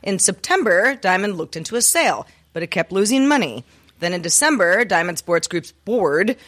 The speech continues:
voted to block Sinclair from having any input into its day-to-day operations, and the company's creditors named Preshlak as C E O. February first of this year,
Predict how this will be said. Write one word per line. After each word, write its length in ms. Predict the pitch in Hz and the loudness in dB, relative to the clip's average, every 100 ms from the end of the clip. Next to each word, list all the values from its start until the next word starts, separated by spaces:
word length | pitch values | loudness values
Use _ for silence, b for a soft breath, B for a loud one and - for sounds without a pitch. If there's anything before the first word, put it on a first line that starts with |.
| B | B
voted 320 | 170 240 285 226 | 0 2 2 -2
to 100 | 202 | -4
block 440 | 156 190 190 214 | 0 2 2 2
Sinclair 580 | - 262 247 165 151 165 | 0 0 -2 2 2 2
from 180 | 180 180 | -4 -2
having 340 | 165 165 165 | 0 0 0
any 260 | 151 208 226 | 0 0 0
input 360 | 180 - 180 | -2 0 0
into 400 | 147 170 - 160 - | 0 -2 -2 -4 -4
its 200 | 311 - | -4 -2
day-to-day 400 | - 175 147 156 | 0 0 0 0
operations, 680 | 127 139 147 139 143 139 143 B B B | 0 0 -2 -2 -4 -4 -4 B B B
and 120 | 160 | -6
the 60 | 156 | 0
company's 400 | 262 254 277 - | 0 2 0 2
creditors 500 | 208 196 190 196 180 | 2 2 2 2 0
named 400 | 180 175 170 151 B B | -2 -2 -4 -8 B B
Preshlak 600 | - 233 - 220 220 - b b | -2 -2 2 2 2 -2 b b
as 140 | 147 | -4
C 340 | - 165 127 165 | -2 -2 -2 0
E 60 | |
O. 140 | 151 - - _ b b b | 0 0 -10 _ b b b
February 480 | - 240 233 226 190 | 0 2 4 4 2
first 380 | - 214 202 - | 2 2 2 -2
of 260 | 170 156 | -6 -4
this 260 | 156 370 - | -2 0 0
year, 400 | 143 123 170 | 0 -2 -2